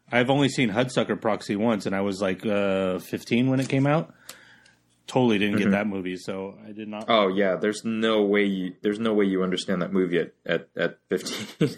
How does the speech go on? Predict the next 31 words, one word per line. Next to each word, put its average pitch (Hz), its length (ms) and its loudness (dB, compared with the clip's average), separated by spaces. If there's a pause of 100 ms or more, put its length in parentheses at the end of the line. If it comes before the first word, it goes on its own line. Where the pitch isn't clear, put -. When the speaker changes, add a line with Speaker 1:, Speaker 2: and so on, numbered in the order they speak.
(260)
Speaker 2:
<laughs> - 0 -
You 143 240 4
barely 113 420 4
understand 98 440 -2
it 90 80 -2
at 95 140 -4
twenty-five. 90 680 -2 (300)
Speaker 1:
Plus, 135 260 -2
I 117 40 2
was 104 120 0
on 101 140 0
a 87 60 0
date. 101 500 0 (1700)
Speaker 2:
Oh, 120 180 4
you 104 160 2
saw 123 240 2
that 123 180 2
during 110 220 0
a 92 40 -2
date? 95 460 0
That's, - 400 -2 (120)
Speaker 1:
<laughs> - 160 -20
Yeah. - 160 -14
Speaker 2:
that's 101 260 0
not 95 300 2
a 90 40 2
great 85 280 0
date 82 220 0
movie. 87 260 -2 (240)
Speaker 1:
<laughs> - 300 -12
Speaker 2:
Jeez. 90 500 -2